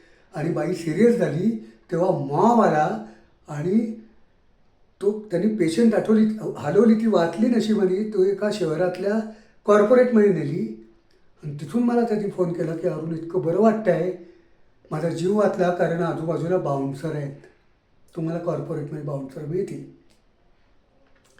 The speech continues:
बरं, कॉर्पोरेट जाहिरात करतात, एंटरप्रेन्योरशिपला जाहिरात नाही करता येत. डॉक्टर अरुण गद्रेंनी जाहिरातीचा मोठा बोर्ड लावला,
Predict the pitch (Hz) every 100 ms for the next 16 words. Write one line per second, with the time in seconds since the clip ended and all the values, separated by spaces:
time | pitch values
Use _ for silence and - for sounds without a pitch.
0 | _ _ 165 175 214 175 175 220 240 -
1 | - - 147 185 247 - 262 240 233 -
2 | - _ _ _ _ _ _ _ _ _
3 | - 147 143 220 214 214 226 226 220 233
4 | 240 254 202 190 233 240 262 247 - 165
5 | 139 139 143 196 156 180 190 190 208 214
6 | 175 156 170 202 208 214 190 185 202 185
7 | 185 196 214 220 165 -